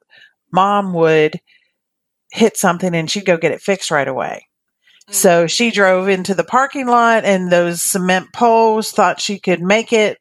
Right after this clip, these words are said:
Speaker 1: misjudged it, scraped the side of her car. Same thing, she hit her friend's garage, misjudged, that type thing. So, um,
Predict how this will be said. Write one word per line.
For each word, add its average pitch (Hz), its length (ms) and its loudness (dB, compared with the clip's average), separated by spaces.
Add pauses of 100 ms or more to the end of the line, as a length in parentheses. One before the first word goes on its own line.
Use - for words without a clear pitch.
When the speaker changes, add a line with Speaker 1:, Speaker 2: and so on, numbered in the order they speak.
(100)
Speaker 1:
misjudged 180 760 -2
it, 175 300 0
scraped - 380 -4
the - 60 -18
side 156 240 0
of 143 60 -14
her 117 160 -16
car. 196 540 2 (500)
Same 202 340 0
thing, 190 260 -2
she 180 260 -4
hit 175 320 0
her 170 180 -2
friend's 165 500 -2
garage, 170 720 0
misjudged, 160 800 -2 (320)
that 156 240 0
type 165 260 -2
thing. 165 380 -2 (640)
So, 170 800 2
um, 147 480 0